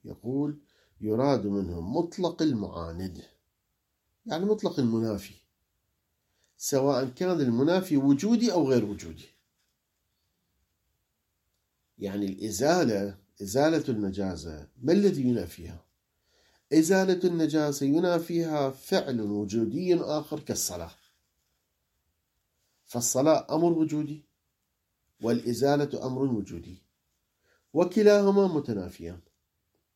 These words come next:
وقد يكون المنافي المعاند الآخر للإزالة هو مطلق ترك الإزالة.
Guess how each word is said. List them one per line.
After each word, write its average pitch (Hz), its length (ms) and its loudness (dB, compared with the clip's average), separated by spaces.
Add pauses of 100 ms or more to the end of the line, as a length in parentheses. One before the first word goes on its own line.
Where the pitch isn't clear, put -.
(1040)
وقد 170 440 2
يكون 139 640 0 (340)
المنافي 139 800 4
المعاند 135 640 2
الآخر 131 500 -2
للإزالة 143 920 2 (140)
هو 143 160 6
مطلق 196 420 0
ترك - 280 6
الإزالة. 85 460 -6